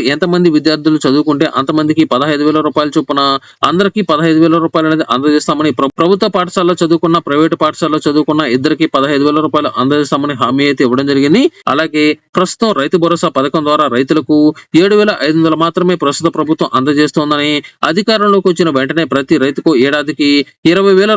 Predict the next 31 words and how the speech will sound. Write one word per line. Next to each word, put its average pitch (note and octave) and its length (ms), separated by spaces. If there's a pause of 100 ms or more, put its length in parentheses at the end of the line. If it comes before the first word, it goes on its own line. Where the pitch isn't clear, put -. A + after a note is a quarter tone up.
రూపాయల F#3+ 260 (120)
పెట్టుబడి D#3+ 400
సాయాన్ని D#3 320 (100)
అందజేస్తామని D#3 640
హామీ C#3+ 300
అయితే D3+ 200
ఇవ్వడం C#3 260
జరిగింది. D3+ 340 (400)
అలాగే D3+ 300 (300)
ప్రస్తుతం G#3 400
ప్రతి D#3+ 280
నెల F#3 140 (120)
వాలంటీర్లకు D#3+ 580
ప్రస్తుతం D3+ 320 (140)
ఐదు D#3 160
వేల F3 160
రూపాయలు E3 280
మాత్రమే D#3+ 400
ఇచ్చి C#3+ 220
వారి C#3+ 200
చేత D3+ 200 (220)
వెట్టి C3 240
చాకరీ D#3 240 (100)
చేపిస్తున్నారని, D3+ 640 (400)
అందులో G#3 300
చదువుకున్న F#3+ 480
వారు F3+ 180
కూడా F3 140 (100)
అధిక D3+ 160 (100)
మొత్తంలో D#3 380
ఉన్నారని, D3+ 400